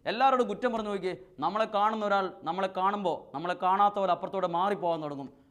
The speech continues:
നമ്മുടെ നാവ് നമുക്ക് ഉപയോഗിക്കാൻ കഴിയും. സങ്കീർത്തന വചനം പഠിപ്പിക്കുകയാണ്, നൂറ്റി നാൽപത്തിയൊന്നാം അധ്യായം മൂന്നാമത്തെ വാക്യം, "കർത്താവേ,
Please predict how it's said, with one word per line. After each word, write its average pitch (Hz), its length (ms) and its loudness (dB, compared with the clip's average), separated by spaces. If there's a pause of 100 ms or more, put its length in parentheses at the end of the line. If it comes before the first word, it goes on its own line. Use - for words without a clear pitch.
(160)
നമ്മുടെ 202 360 0
നാവ് 180 540 2 (320)
നമുക്ക് 185 340 -4
ഉപയോഗിക്കാൻ 185 640 0
കഴിയും. 170 340 0 (240)
സങ്കീർത്തന 190 640 2
വചനം 180 300 4
പഠിപ്പിക്കുകയാണ്, 180 640 2 (260)
നൂറ്റി 190 340 0
നാൽപത്തിയൊന്നാം 190 800 4
അധ്യായം 185 460 2
മൂന്നാമത്തെ 185 500 0
വാക്യം, 180 420 0 (320)
"കർത്താവേ, 202 600 6